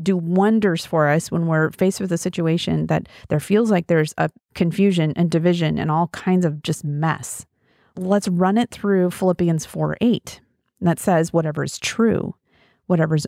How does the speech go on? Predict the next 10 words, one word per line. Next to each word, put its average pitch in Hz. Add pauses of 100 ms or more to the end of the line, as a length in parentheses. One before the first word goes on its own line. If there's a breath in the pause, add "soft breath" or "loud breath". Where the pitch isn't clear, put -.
honorable, 170
whatever 170
is 160
just, 208
whatever 170
is -
pure, 190
whatever 160
is 151
lovely, 185